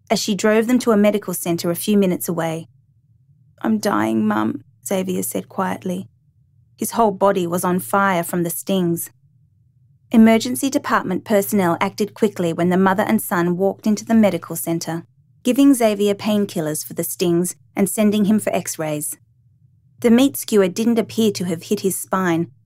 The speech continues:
but an x-ray can't show tissue damage. They'd have to send him somewhere with more advanced imaging equipment, Children's Mercy Hospital, forty minutes away. To prevent Xavier from moving his head,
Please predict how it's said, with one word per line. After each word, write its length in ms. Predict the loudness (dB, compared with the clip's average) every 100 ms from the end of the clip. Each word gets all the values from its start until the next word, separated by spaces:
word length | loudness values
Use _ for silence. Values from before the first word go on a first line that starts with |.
| _ -2
but 120 | 0
an 120 | 2 0
x-ray 420 | -2 -2 -2 -2
can't 320 | -2 -2 -2
show 180 | -4 -6
tissue 380 | -6 -8 -6 -4
damage. 480 | -2 -2 -4 -8 -12 _ _ _ _ _ _ 0
They'd 160 | 0
have 200 | 0 -2
to 80 | -4
send 300 | -6 -2 -2
him 120 | -2
somewhere 380 | -4 -2 0 0
with 180 | -2 0
more 200 | 2 2
advanced 520 | 0 -2 -2 -4 -6 0
imaging 400 | 2 2 0 -2
equipment, 540 | -2 -4 -2 -6 -8 -20 _ _ _ -4
Children's 460 | 0 2 2 2
Mercy 320 | 4 2 2 -2
Hospital, 480 | -4 -4 -6 -6
forty 420 | -8 -4 -4 -2 0
minutes 380 | 2 0 -4
away. 380 | -8 -6 -6 -10 -14 _ _ _ _ _ _ _ _ _ _ _ _
To 120 | -2 0
prevent 360 | 2 2 2
Xavier 440 | 2 2 2 0 0
from 200 | 2 2
moving 280 | 2 0
his 180 | 0 0
head, 300 | -2 -6 -6